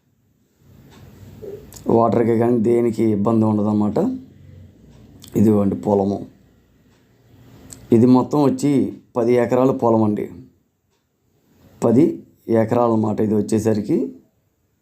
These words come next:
పది ఎకరాల్లో ఉంటుంది పొలం, మొత్తం వరి పొలము. రెండు పంటలు వస్తున్నాయండి. ఇది వాటర్ ఉంది కాబట్టి రెండు పంటలు, రెండు పంటలు వేస్తారు.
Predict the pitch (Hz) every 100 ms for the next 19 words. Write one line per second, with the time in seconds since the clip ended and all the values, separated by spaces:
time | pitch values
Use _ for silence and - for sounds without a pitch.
0 | _ _ _ _ _ 480 480 480 - -
1 | - - - - - - - - - -
2 | 110 113 117 117 113 113 104 123 - 110
3 | 113 165 196 117 - 160 123 120 123 120
4 | 95 85 - _ _ _ _ _ _ _
5 | _ _ - 110 113 123 120 117 113 117
6 | 113 110 107 113 127 - - _ _ _
7 | _ 113 113 113 120 107 87 - - _
8 | _ _ _ 110 110 113 113 110 147 170
9 | 113 110 104 113 110 - - 117 117 113
10 | 117 107 113 110 113 160